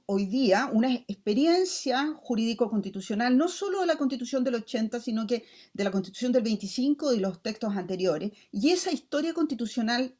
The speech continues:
debe formar parte de, llamémoslo así, de una fuente, eh, del, del debate jurídico. También, y yo ahí, em, diría que, em,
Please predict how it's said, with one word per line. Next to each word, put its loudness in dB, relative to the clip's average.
debe 0
formar 0
parte 0
de, 0
llamémoslo 0
así, -4
de -2
una 0
fuente, 0
eh, 2
del, -2
del 2
debate 2
jurídico. -4
También, 4
y 0
yo 6
ahí, -2
em, -4
diría -2
que, -4
em, -6